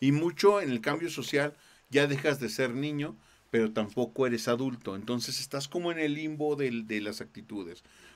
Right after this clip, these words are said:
Recomiendo mucha, mucha conversación con sus papás, ¿no? Es como necesaria. Entonces, ahí te va. El que sigue es el,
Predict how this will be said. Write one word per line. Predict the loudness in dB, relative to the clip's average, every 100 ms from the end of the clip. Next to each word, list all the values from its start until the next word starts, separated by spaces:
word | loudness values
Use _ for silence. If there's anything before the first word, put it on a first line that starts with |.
| -10
Recomiendo | -2 0 0 -2 -2 -4
mucha, | -4 0 2 2
mucha | 0 -2 -2
conversación | 0 -2 -2 -2 -2
con | -4
sus | -4
papás, | -8 -6 -8
¿no? | -8 -16 -18 -20 -10
Es | -4 -2
como | -2 -2 0
necesaria. | -4 -8 -8 -8 -8 -16 _ _ _ _ _ _ _ _ _ _ _ _ _ _ _ _ _ -20 -20 -20 -20 _ _ _ -6
Entonces, | -2 6 6 6 0 2
ahí | 4 6
te | 6
va. | 6 4 -4 _ _ _ _ _ _ _ _ -20 -20 -20 _ _ -20 -20 -10
El | 2 2
que | 4 2
sigue | 2 2 2 2 4 6 6
es | 2 -2 -4
el, | 2 4 4 4 4 4 2 -2 -6